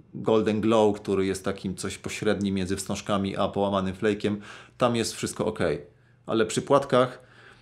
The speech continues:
no to jeżeli akurat należycie do spektrum osób, które się z tym męczą, tak, to szkoda się po prostu pchać, no chyba że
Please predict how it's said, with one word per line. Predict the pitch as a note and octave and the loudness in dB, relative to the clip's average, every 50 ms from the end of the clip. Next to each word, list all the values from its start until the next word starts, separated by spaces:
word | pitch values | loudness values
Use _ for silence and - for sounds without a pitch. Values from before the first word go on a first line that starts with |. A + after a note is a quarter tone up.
| - - | -8 -4
no | A2+ A#2 | -2 -2
to | A2+ - A#2 | 0 2 2
jeżeli | A2 A2+ G#2+ A#2 G#2 G#2+ G#2 A2 | 2 2 2 2 2 2 2 0
akurat | - - - - - B2 A#2 A#2 - - - | -2 -2 0 2 4 4 4 2 -2 -2 2
należycie | A2+ G#2+ A2 - A2+ B2 - - - A2+ G#2+ G#2+ - - - | 4 4 6 6 4 2 0 2 4 4 4 2 0 -6 -6
do | G#2+ G#2 G2+ G#2 G#2+ - - - | -2 0 0 0 -2 -4 -8 -8
spektrum | - - - - D#3+ D3 - - - C#3+ C#3+ C#3+ C3+ | -6 -4 0 2 2 2 2 2 0 2 4 6 6
osób, | C3 B2+ - - A#2 - | 4 4 2 0 -2 -4
które | - - - - A#2 A2 G#2+ G#2+ G#2+ - - - | -4 -8 -2 2 4 4 4 4 2 -2 -8 -8
się | - - B2+ A2+ A2+ - - _ _ _ - | -4 -2 0 0 -2 -4 -10 _ _ _ -16
z | - - | -12 -8
tym | - A#2 A2+ | -6 -4 0
męczą, | C3+ F#3+ A3 G3 - - A2 A#2 C3 | 0 2 2 2 0 0 0 -2 0
tak, | - G2 B2 C#3+ - - - _ _ _ _ _ _ _ _ _ _ _ _ _ _ _ _ _ _ _ _ _ _ _ _ _ _ _ _ _ _ _ - | 0 0 0 0 -2 -8 -18 _ _ _ _ _ _ _ _ _ _ _ _ _ _ _ _ _ _ _ _ _ _ _ _ _ _ _ _ _ _ _ 0
to | - C3+ C3+ B2+ B2 A#2+ A2+ G#2+ G#2 F#2+ - - - | 4 6 6 6 6 6 6 4 2 2 -2 -10 -14
szkoda | - - - - - - - - D#3+ C3 A#2+ G#2 A2 G#2 | -10 -8 -6 -6 -8 -6 0 4 6 6 6 6 4 2
się | - - - A#2 G#2 | 0 0 0 0 0
po | G#2 - G#2+ | 2 0 -2
prostu | G#2 - G#2+ G#2 - - A2 | 0 2 0 0 0 -2 -4
pchać, | - - - C3 A2+ G#2+ - - - | -4 0 4 6 6 6 4 2 -2
no | G2 F2+ | -2 -2
chyba | - - A#2+ F#2+ G2+ F#2+ | -2 0 0 2 2 2
że | G2 F#2+ F2 E2+ | 2 4 2 2